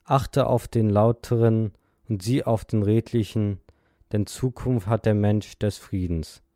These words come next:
Doch die Abtrünnigen sind allesamt vernichtet, die Zukunft der Frevler ist ausgetilgt. Die Rettung der Gerechten kommt vom Herrn,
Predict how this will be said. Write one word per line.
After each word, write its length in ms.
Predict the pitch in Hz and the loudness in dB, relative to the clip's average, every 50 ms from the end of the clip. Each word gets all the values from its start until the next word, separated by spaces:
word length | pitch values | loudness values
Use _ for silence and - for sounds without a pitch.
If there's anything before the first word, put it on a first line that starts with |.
| _ _ _ _ _ _ _ _ _ _ | _ _ _ _ _ _ _ _ _ _
Doch 160 | - 120 113 | 0 0 0
die 180 | - - 123 - | 0 -4 -4 0
Abtrünnigen 680 | - 139 135 - - - - 123 113 110 110 113 110 | 0 -2 -2 -2 -8 -4 0 2 4 4 4 2 2
sind 260 | 95 98 95 98 - | 0 -2 -4 -4 -4
allesamt 680 | - 110 117 120 127 120 - - - 110 101 101 107 101 | -2 0 0 0 0 -2 -4 -2 0 0 2 2 0 -2
vernichtet, 800 | - - 110 98 98 101 101 - - - 104 98 95 - - - _ _ _ _ - | -2 -2 0 0 2 0 -2 -4 -4 -2 -2 -2 -2 -4 -12 -20 _ _ _ _ -14
die 80 | 104 | -14
Zukunft 680 | 95 - - - 123 120 120 - - 120 117 - - - | -14 -12 -4 -4 -4 -4 -4 -2 -2 -2 -2 -2 -2 -2
der 100 | 101 95 | -2 -2
Frevler 540 | - - - 110 107 - - - 104 95 | -4 -6 -6 -4 -4 -4 -2 -2 -2 -2
ist 260 | - - 98 - - - | -2 -4 -6 -8 -8 -4
ausgetilgt. 920 | 101 101 101 - - - 98 82 - - 87 82 78 80 - - - - _ _ _ _ _ _ _ _ _ _ _ _ - | -2 0 -2 -2 -2 -6 -8 -8 -4 -2 -2 -2 -2 -4 -8 -14 -20 -20 _ _ _ _ _ _ _ _ _ _ _ _ -2
Die 80 | 104 | -2
Rettung 440 | 95 80 101 117 117 - - 123 113 | 0 2 4 2 2 2 2 2 2
der 140 | 92 107 104 | 4 2 2
Gerechten 760 | 90 95 92 82 95 101 98 - - _ _ - 101 98 92 - _ | 2 2 2 4 4 2 2 0 -8 _ _ 0 0 0 0 -4 _
kommt 340 | - - - 110 113 - - | -2 2 2 2 2 2 -2
vom 340 | - - 101 98 95 95 | -2 0 0 2 2 2
Herrn, 420 | 90 90 90 87 85 82 78 80 | 2 2 4 4 2 2 0 -2